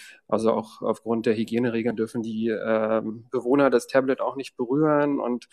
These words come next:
müssen das dann speziell aufstellen. Und wir müssen gucken, ob wir eventuell einen speziellen Raum dafür zur Verfügung stellen oder ob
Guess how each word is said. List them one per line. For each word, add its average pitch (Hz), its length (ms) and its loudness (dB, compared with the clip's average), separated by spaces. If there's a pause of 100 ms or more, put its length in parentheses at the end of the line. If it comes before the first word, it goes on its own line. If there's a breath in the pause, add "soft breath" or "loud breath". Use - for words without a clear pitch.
(300 loud breath)
müssen 123 200 -4
das 110 80 -4
dann 113 160 -2
speziell 117 380 4
aufstellen. 127 720 2
Und 113 100 -4
wir 113 80 -6
müssen 120 200 -6
gucken, 127 260 -2
ob - 120 0
wir 113 140 4 (300 loud breath)
eventuell 117 520 2
einen 113 100 0
speziellen 113 760 0
Raum 143 340 4
dafür 147 320 0
zur 139 140 -4
Verfügung 131 360 -6
stellen 123 280 -2
oder 123 220 0
ob 117 100 -4